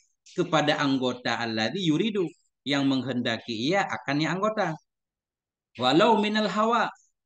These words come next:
sekalipun ada ianya memindahkan itu dari udara. Titik. Nah,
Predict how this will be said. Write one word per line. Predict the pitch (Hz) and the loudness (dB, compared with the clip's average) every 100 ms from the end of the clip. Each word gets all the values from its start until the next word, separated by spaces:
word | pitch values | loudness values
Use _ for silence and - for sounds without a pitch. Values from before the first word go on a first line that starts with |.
| _ | _
sekalipun | - 165 170 175 180 165 | -12 -2 2 2 2 0
ada | 165 160 165 156 | 0 0 0 0
ianya | 143 139 135 135 | 0 0 0 0
memindahkan | 131 127 123 113 117 - - 175 123 | -2 -2 -2 -4 -6 -6 -6 -4 -6
itu | - 160 | -2 0
dari | 120 120 123 | 2 0 -2
udara. | 120 117 104 78 - _ _ _ _ | -2 -2 -4 -8 -14 _ _ _ _
Titik. | - 202 - _ _ _ _ _ _ _ | -12 -10 -12 _ _ _ _ _ _ _
Nah, | 80 78 | -16 -14